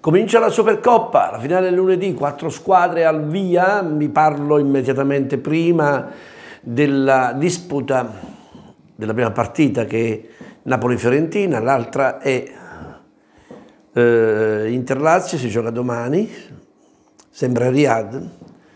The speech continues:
che è un campo che conosce bene il Napoli. Polemiche, polemiche, come al solito polemiche. Perché polemiche?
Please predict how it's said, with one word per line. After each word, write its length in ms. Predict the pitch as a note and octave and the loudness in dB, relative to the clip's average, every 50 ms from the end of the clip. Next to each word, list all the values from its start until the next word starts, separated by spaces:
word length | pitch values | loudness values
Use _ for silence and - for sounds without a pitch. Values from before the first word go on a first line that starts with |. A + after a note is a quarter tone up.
| _ _ _ _ - - - _ _ _ _ _ | _ _ _ _ -20 -20 -20 _ _ _ _ _
che 120 | - - | -2 0
è 20 | A#2+ | 2
un 160 | A#2+ B2+ A#2 | 2 2 0
campo 840 | A#2+ C#3 C3 C3 C3+ B2 - - C#3 C#3 C3 B2+ B2 G#2+ A2+ A2+ - - - - _ _ _ _ _ _ _ _ _ _ _ _ _ _ _ _ _ _ _ _ _ _ _ _ _ _ | 2 2 2 2 0 -2 0 2 4 4 4 4 0 -2 -4 -10 -14 -20 -20 -20 _ _ _ _ _ _ _ _ _ _ _ _ _ _ _ _ _ _ _ _ _ _ _ _ _ _
che 80 | _ - | _ -6
conosce 400 | - A#2+ B2 A#2+ A#2+ - D3 C3+ | -2 0 0 2 2 2 0 2
bene 400 | B2+ A#2 A#2+ A#2 A#2 G#2+ A2 A2 | 2 0 0 0 2 0 0 -2
il 120 | A2 G#2+ | -2 -4
Napoli. 680 | G#2+ G#2 G#2 G#2 G2+ F2 G2 G2+ A#2 C#3 D#3+ D3+ - - _ _ _ _ _ _ _ _ _ - - - - - - - _ _ _ _ _ _ - - - _ _ _ _ _ _ _ _ - - - - _ - - - - - - - _ _ _ - - - - - - _ _ _ _ _ - - - _ | -4 -4 -4 -4 -4 -4 -4 -4 -4 -4 -6 -6 -10 -20 _ _ _ _ _ _ _ _ _ -20 -20 -20 -20 -20 -20 -20 _ _ _ _ _ _ -20 -20 -20 _ _ _ _ _ _ _ _ -20 -20 -20 -20 _ -20 -20 -20 -20 -20 -20 -20 _ _ _ -18 -18 -18 -18 -20 -20 _ _ _ _ _ -20 -20 -10 _
Polemiche, 580 | - E3+ F#3 F3+ D3+ B2+ B2 A#2 A#2 - A2 | 0 2 4 4 2 0 -2 -6 -6 -8 -10
polemiche, 800 | - - _ - C3 C3 C3 C3 C3+ C#3 D3 D3 C#3+ C#3 - - - - - _ _ _ _ _ _ _ _ _ | -12 -12 _ -8 -6 -4 -2 -2 -4 -4 -6 -8 -10 -12 -14 -14 -20 -20 -20 _ _ _ _ _ _ _ _ _
come 140 | - B2+ B2+ | -6 -4 -4
al 40 | B2 | -2
solito 300 | - C3 B2+ B2 B2 B2+ | 0 0 0 0 0 -2
polemiche. 380 | B2 - A2+ G2+ E2+ F#2 G#2+ | -2 -2 -2 -2 -2 -4 -6
Perché 340 | G#2 C#3+ D#3 D3 - - D3 | -2 -2 -2 -2 0 -2 -4
polemiche? 680 | C3+ - G3+ A3 A#3+ A3+ A3+ F#3 C3+ A2+ A2 G#2+ - - | -2 -2 0 0 2 0 0 -2 -8 -10 -12 -12 -14 -18